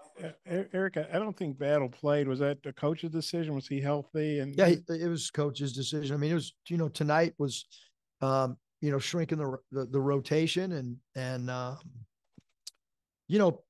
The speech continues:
Speaker 2: who knows who not, whose night it'll be Saturday, or I guess day. Who knows whose day it'll be Saturday? I have no idea.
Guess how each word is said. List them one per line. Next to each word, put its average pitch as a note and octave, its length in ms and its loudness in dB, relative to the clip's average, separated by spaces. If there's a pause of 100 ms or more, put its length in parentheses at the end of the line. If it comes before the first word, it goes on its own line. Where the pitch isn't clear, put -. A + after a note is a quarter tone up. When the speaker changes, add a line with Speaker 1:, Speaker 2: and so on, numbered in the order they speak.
Speaker 2:
who F#3 140 6
knows F#3+ 260 4
who F#3+ 100 2
not, F3+ 260 0
whose D#3+ 220 2
night F3+ 240 0
it'll E3+ 160 0
be D#3+ 140 -2
Saturday, D#3+ 560 -2
or B2+ 240 -8
I C3 80 -2
guess B2+ 240 -2
day. C#3 380 -4 (360)
Who D#3 80 -2
knows E3 240 2
whose D#3+ 200 2
day E3+ 220 2
it'll D#3+ 140 -2
be D3+ 140 -4
Saturday? D3 540 -2
I C3+ 160 2
have D3+ 180 2
no D#3 220 2
idea. D3+ 440 0